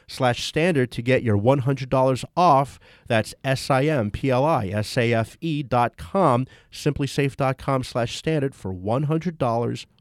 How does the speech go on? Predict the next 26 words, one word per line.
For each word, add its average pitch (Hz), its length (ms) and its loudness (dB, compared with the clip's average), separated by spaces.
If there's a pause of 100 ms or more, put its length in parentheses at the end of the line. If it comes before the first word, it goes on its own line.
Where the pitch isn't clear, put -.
(140)
off 104 340 -4 (220)
your 101 380 -2 (140)
purchase. - 600 -6 (400)
Uh, 110 300 0 (220)
I 120 80 0
was 110 100 2
gonna 123 200 0
jump 113 440 0
to 131 180 0
the, 117 140 -2
you 117 180 -2
have 120 140 2
two 120 180 -4
options. 110 500 -6
Uh, 98 320 -4
I 104 180 -6
either 101 240 -4
jump 123 320 0
to - 80 -14
the 147 100 -2
next 139 260 -6
topic 139 400 0
or 104 220 0
I 104 120 -2
do 107 200 -4
an 101 80 -4